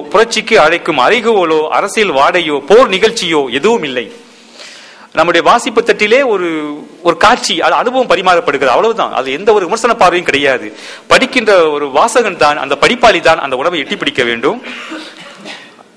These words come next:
எடுத்துக்காட்டுகள் இங்கு பார்க்கின்ற ஏழைகளின் அவலம். ஆ, மலேசியா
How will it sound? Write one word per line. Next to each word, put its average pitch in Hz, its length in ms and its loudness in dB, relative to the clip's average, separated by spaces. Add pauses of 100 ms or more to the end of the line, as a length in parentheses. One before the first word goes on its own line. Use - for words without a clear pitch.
(300)
எடுத்துக்காட்டுகள் 151 720 0
இங்கு 165 180 -4
பார்க்கின்ற 170 340 0
ஏழைகளின் 196 520 0
அவலம். 139 340 0 (720)
ஆ, 135 80 2 (160)
மலேசியா 202 600 0